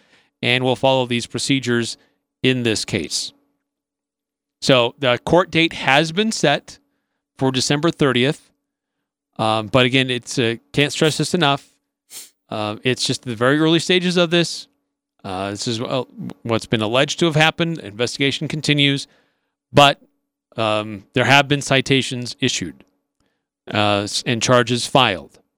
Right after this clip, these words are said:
Uh, so we'll see how that affects the team this week. And if, uh, Jordan Love, Gerald Bright,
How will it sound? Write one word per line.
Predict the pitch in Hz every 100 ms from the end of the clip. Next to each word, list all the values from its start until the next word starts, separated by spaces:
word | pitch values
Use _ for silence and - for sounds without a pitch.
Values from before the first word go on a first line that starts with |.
| _ _ _ _ _ _ _ _ _ -
Uh, | - 113 107
so | 101 123 104 107 _ _ _ - _
we'll | -
see | 131 165 143
how | 143
that | 143 139
affects | - 147 -
the | -
team | 135 156 151 147 147 147
this | 143 131 -
week. | 147 233 - - _ _ _ _ _ _ - -
And | 113 113
if, | 117 120 113 -
uh, | 123 120
Jordan | 117 127 139
Love, | 135 131 123 - 127
Gerald | 107 131 123 104
Bright, | 120 117 113 -